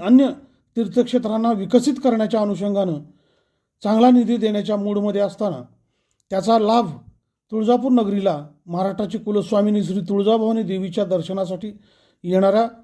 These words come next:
लाखो भाविकांना या योजनेचा लाभ मिळावा, अशी भूमिका आमदार राणा जगजितसिंह पाटील यांनी ठेवली. तुळजापूरमध्ये आज येणाऱ्या भाविकांची संख्या तिपटीने वाढावी, शहराचं अर्थकारण देखील वाढावं,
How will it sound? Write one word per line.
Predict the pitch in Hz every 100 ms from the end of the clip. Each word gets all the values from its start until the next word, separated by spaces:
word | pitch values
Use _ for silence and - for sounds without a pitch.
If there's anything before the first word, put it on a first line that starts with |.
| _ _ _
लाखो | 165 196 202 262
भाविकांना | 226 214 220 240 254 262
या | 240 226 220 _ _ _ -
योजनेचा | 202 196 214 214
लाभ | 202 190 185
मिळावा, | 196 185 170 135 - _ _ _ -
अशी | 170 233
भूमिका | 185 196 185 226
आमदार | 180 175 180
राणा | 170 160
जगजितसिंह | 160 156 147 165 170 165
पाटील | 147 139 156
यांनी | 147 151
ठेवली. | 147 160 127 113 - _ _ _ _ _ _ _
तुळजापूरमध्ये | 214 233 254 262 262 262
आज | 262 208 226 226
येणाऱ्या | 226 233 240
भाविकांची | 208 202 202 220 220 233
संख्या | 214 196 233
तिपटीने | 233 220 170 262 254
वाढावी, | 214 156 147 139 - _ _ _ _ _ -
शहराचं | 233 233 247 269
अर्थकारण | 233 202 247 233 247 240
देखील | 240 226 220 277
वाढावं, | 269 226 208 214 165 147